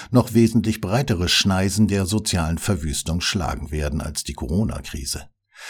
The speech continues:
Die Inflation und die besonders rasant steigenden Preise für Energie und Lebensmittel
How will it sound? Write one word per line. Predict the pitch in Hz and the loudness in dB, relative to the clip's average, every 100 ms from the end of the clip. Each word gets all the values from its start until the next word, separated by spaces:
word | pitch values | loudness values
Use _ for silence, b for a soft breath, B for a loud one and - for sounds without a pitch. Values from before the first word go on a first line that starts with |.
| B - | B -4
Die | 104 | 2
Inflation | 120 - 113 - 135 156 123 | 2 2 0 2 4 6 6
und | 95 85 | 6 0
die | |
besonders | 80 85 110 107 - 90 | -2 2 4 4 0 -2
rasant | 85 101 113 - | 0 2 2 2
steigenden | 107 101 104 87 78 | 2 2 2 0 -2
Preise | - 98 123 92 | -2 0 0 0
für | 82 - | -2 -4
Energie | 62 82 76 107 131 | -2 -2 -2 -2 0
und | 78 76 | -2 2
Lebensmittel | 110 123 107 - 87 92 80 | 4 6 4 2 0 2 -2